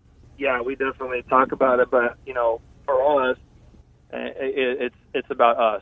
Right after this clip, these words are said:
It's about us, uh, being disciplined. It's about us being focused. It's about us working hard. It's about us developing as people, as young men, as athletes, uh, and less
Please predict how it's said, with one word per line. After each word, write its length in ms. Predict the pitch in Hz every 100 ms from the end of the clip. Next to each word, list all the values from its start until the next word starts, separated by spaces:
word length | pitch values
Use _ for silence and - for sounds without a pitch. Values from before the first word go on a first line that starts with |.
| -
It's 160 | 113
about 320 | 123 123 117 135
us, 240 | 131 131 _ _ _ _ _ _
uh, 240 | 117 117 113
being 240 | 135 135 120
disciplined. 640 | 131 127 135 - 135 123
It's 160 | 123 -
about 220 | 127 123
us 160 | 123 123 -
being 220 | 120 117
focused. 460 | - 120 117 120 117
It's 120 | - -
about 260 | 117 120
us 200 | 127 120 -
working 320 | 123 123 117 110
hard. 460 | 120 120 120 120
It's 160 | 117 -
about 180 | 120 127
us 180 | 120 117 -
developing 720 | - 117 120 117 123 117 120 - - - -
as 240 | - 107 104 -
people, 440 | - 127 131 123 117
as 180 | 113
young 240 | 117 120 117
men, 360 | 120 117 117
as 160 | 113 110
athletes, 580 | 120 113 - 120 117 120 _ _ _ _ -
uh, 160 | 113 117
and 140 | 123
less 160 | 143 151